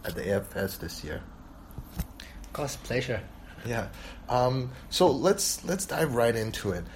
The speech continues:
Speaker 1: Um, can you tell us, um, a success quote or, um, a saying or,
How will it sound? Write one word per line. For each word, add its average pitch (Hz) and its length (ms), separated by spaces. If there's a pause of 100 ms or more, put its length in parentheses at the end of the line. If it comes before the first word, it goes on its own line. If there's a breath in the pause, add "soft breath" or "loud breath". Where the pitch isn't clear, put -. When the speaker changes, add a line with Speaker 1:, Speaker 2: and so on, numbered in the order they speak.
(200 loud breath)
Speaker 1:
Um, 98 480 (1120)
can 143 220
you 208 340
tell 170 300
us, 175 400
um, 107 640
a - 80
success - 640
quote - 640 (480 loud breath)
or, 123 580
um, 104 680 (160)
a 110 80
saying 175 920
or, 110 480